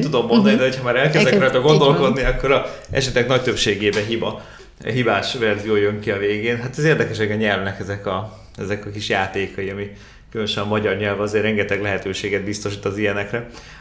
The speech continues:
Speaker 1: Ö, kicsit beszélj nekem arról, légy szíves, hogy a, a, a hallgatókkal való, a, ugye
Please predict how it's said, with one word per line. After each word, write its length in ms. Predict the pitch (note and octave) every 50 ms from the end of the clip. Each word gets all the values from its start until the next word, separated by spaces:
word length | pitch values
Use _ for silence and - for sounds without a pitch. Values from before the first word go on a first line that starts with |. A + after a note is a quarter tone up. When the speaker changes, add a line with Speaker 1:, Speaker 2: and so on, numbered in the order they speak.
| - -
Speaker 1:
Ö, 260 | - A#2 A2+ A#2 A#2 A2+ A2+ - - - - - - - - - -
kicsit 380 | - G3+ G#3 - D#3 - G#2+
beszélj 380 | A#2+ B2 B2 - - A#2+ A2 G#2+
nekem 340 | G#2+ A2 G#2+ - A#2+ A2+ A2+
arról, 240 | A#2 A#2 A2+ A2+
légy 180 | A2 A2+ A2+ A2+
szíves, 260 | A2 B2 A2 A2 -
hogy 140 | - B2 A2+
a, 40 | G#2+ A2 - - - - - - - -
a, 80 | - -
a 200 | G2 - - G#2+
hallgatókkal 880 | G2+ A#2 C#3 D#3+ E3+ D#3+ B2 A2+ A2+ - G#2+ G2+ G#2 - - A2 G#2 G2+
való, 480 | G#2 G#2 G2+ F#2+ F#2 F#2+ G2 F#2+ G2+ - - - - - - - -
a, 180 | - - - -
ugye 280 | - A2 A2 G#2 G2+